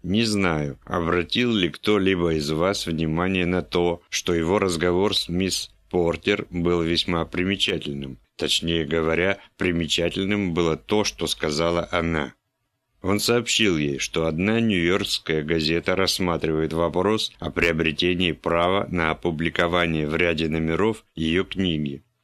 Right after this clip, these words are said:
И что же она ответила? Она ответила, что подумает.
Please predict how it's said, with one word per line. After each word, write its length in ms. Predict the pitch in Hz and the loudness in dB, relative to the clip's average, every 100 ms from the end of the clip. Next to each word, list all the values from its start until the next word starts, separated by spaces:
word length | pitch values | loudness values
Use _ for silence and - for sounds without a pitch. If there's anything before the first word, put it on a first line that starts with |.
| _ _ - | _ _ -4
И 120 | 85 | -2
что 260 | 82 95 101 | 0 0 2
же 140 | 90 | 2
она 220 | 85 85 | 2 0
ответила? 580 | 78 80 80 87 90 98 _ _ _ _ - | 0 0 0 -2 -4 -6 _ _ _ _ -4
Она 360 | 87 90 92 | -2 2 2
ответила, 580 | 85 87 101 - 95 87 | 0 0 0 0 0 0
что 260 | - - 87 | 0 -2 -2
подумает. 960 | - 92 80 82 71 67 65 - - | -2 -2 0 -2 -2 -4 -8 -14 -20